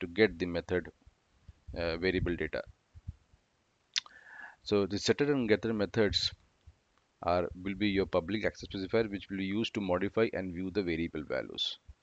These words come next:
So first of all, you need to declare the variables of a class as private and then provide public setter and getter methods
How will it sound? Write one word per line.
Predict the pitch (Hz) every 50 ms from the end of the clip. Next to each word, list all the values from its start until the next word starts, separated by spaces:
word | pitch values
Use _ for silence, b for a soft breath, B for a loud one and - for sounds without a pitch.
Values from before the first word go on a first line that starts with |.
| b b b b b b -
So | - 98
first | - - 113 110 - -
of | 135 -
all, | 139 135 139 135 -
you | 104 104 107
need | 107 110 -
to | 117 101
declare | 92 95 85 104 110 113 117
the | 110 113
variables | 104 98 101 101 104 113 113 117 107 -
of | 95 -
a | 101 98
class | - 104 101 101 95
as | 101 - -
private | - 98 95 95 104 120 120 -
and | - 98 95 92
then | 98 101 101
provide | - - 87 82 85 90 101 - -
public | 95 87 80 90 98 -
setter | - 92 - 90
and | 82 87 85 -
getter | 80 78 - 82
methods | 82 78 - - 107 90 80 - -